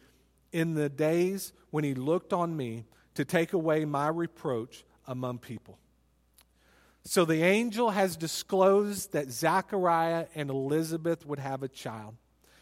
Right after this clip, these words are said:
This would be no ordinary child, but would be a forerunner of the Lord. Upon hearing that, what does Zechariah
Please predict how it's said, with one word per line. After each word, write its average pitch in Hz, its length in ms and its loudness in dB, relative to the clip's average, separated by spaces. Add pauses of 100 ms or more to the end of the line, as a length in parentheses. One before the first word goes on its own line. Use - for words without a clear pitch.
(340)
This 175 260 4
would 190 140 -2
be 202 140 2
no 196 220 6
ordinary 190 580 2
child, 107 460 -8 (360)
but 160 180 2
would 147 160 -2
be 151 200 0
a 135 60 0
forerunner 147 840 0
of 131 220 -10
the 135 100 -4
Lord. 127 340 -6 (560)
Upon 175 400 4
hearing 233 680 0
that, 156 580 0 (320)
what 180 260 2
does 196 140 0
Zechariah 147 920 2